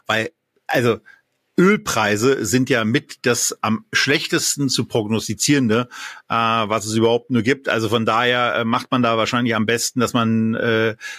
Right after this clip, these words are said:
dass man sich vielleicht einfach mal darum gar nicht so sehr schert, sondern einfach mal die Frage stellt, wie nachhaltig ist eigentlich diese Produktion aufgestellt, weil die, den, den Ölpreis als Inputvariable, den werden wir hier nicht ansatzweise, äh, kompetent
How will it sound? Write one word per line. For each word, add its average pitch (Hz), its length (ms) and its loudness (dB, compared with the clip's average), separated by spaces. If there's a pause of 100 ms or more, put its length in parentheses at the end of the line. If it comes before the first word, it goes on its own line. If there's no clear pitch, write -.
(100)
dass 104 140 -6
man 113 120 2
sich 113 140 -2
vielleicht 110 300 0
einfach 110 300 -2
mal 113 120 0
darum 110 460 -2
gar 107 180 -2
nicht 123 140 0
so 113 140 0
sehr 107 300 2
schert, 120 420 0
sondern 117 220 0
einfach 110 280 -2
mal 110 300 0 (400)
die 107 40 -4
Frage 110 360 -2
stellt, 107 280 -2
wie 120 140 0
nachhaltig 117 640 0
ist 110 80 -2
eigentlich 110 260 -2
diese 107 160 -4
Produktion 135 840 0 (320)
aufgestellt, 120 520 0
weil 110 120 -2
die, 110 280 -2
den, 110 220 2
den 107 200 0
Ölpreis 135 560 0
als 104 200 -4
Inputvariable, 110 840 0
den 104 400 0 (380)
werden 107 440 0
wir 123 220 4
hier 117 260 2
nicht 117 360 0
ansatzweise, 104 1300 0
äh, 101 220 -4
kompetent 117 800 -4